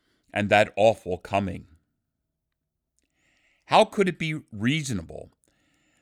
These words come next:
that while he who called his brother fool and transgressed but one commandment falls into hell,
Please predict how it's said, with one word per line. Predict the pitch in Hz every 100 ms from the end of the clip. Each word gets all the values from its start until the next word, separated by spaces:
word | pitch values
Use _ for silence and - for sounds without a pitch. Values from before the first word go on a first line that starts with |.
| _
that | 104 -
while | 113 113 107 104 _ _ _
he | - 170 185
who | 185 - 123
called | - - 139 147
his | 117 95
brother | - 113 101 92
fool | - - 156 147 85 90 113 _ _ _ _ _ _ _ -
and | 110 101
transgressed | - 120 113 92 - 120 131 - - - _
but | 104 95 _
one | 85 101 139
commandment | 131 - 104 123 120 90 92 - _ _ _ _ _ _ _ _ _
falls | 117 127 143 123
into | 131 135
hell, | 123 139 165 113 -